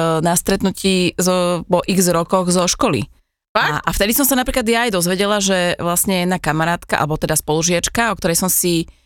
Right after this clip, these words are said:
Speaker 1: vždy myslela, že ona bola ten slabš-, slabší článok a nejak extrémne sme sa my nekamarátili, tak vlastne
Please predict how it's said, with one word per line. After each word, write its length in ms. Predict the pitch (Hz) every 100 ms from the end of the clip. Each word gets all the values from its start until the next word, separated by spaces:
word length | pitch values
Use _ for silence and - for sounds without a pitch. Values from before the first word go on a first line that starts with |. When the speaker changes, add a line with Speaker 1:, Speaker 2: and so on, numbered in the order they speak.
| _
Speaker 1:
vždy 260 | - 165 240
myslela, 600 | 170 - 160 123 175 285 - _ _ _
že 400 | 170 156 170 170 170 160 -
ona 180 | 170 175
bola 160 | 180 175
ten 160 | 175
slabš-, 480 | 170 175 165 - -
slabší 380 | - 147 147 196
článok 600 | - 139 104 151 254 -
a 100 | - 165
nejak 260 | 180 - -
extrémne 420 | 175 - 208 185
sme 180 | 185 180
sa 140 | 185
my 360 | 180 180 175 -
nekamarátili, 960 | 151 - 156 151 147 - 180 294 320 _ _ _ _ _
tak 140 | 170
vlastne 580 | 170 175 - 196 185 180